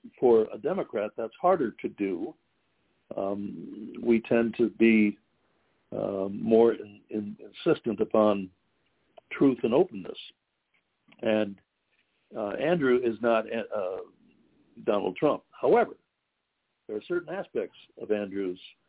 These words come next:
persona, political persona, the narcissistic aspects of it, that are similar to Trump's. And the control need to be such a control freak. Uh, but it's harder for a Democrat to do that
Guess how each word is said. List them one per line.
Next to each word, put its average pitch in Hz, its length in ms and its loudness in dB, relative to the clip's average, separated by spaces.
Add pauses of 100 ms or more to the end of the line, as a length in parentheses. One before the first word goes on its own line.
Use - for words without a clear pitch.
(800)
persona, 123 500 2 (120)
political 123 340 0
persona, 90 680 -8
the 87 80 -14 (100)
narcissistic 107 840 -2 (120)
aspects - 460 -2
of 87 160 2
it, 87 100 -2 (580)
that 113 100 6
are 170 240 6
similar 98 400 -4 (100)
to 87 220 -8 (200)
Trump's. - 300 -8 (880)
And 104 100 -4
the 104 80 0
control 117 680 2 (120)
need 110 260 -10
to 113 60 -8
be 101 380 -6 (240)
such - 220 -6
a - 40 -20
control 127 520 -2
freak. 87 320 -8 (960)
Uh, 101 300 0 (160)
but 113 320 0 (680)
it's 127 140 -12
harder 175 400 2
for 123 100 2
a 104 60 -2
Democrat 110 560 -4
to 95 60 -14
do 104 180 -4
that 98 260 -2